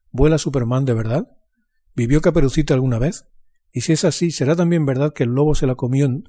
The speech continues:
se la comió viva, aunque poco después ella salió intacta de su estómago?".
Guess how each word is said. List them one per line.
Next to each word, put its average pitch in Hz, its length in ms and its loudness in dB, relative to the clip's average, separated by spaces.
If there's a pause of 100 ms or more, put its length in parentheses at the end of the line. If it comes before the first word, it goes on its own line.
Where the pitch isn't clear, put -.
(340)
se - 160 -2
la 123 80 0
comió 123 260 0
viva, 127 360 2 (220)
aunque 131 300 -4
poco 151 260 2
después 131 440 4
ella 131 160 -2
salió 127 260 -2
intacta 120 460 -4
de 117 80 -4
su - 100 -6
estómago?". 139 480 -6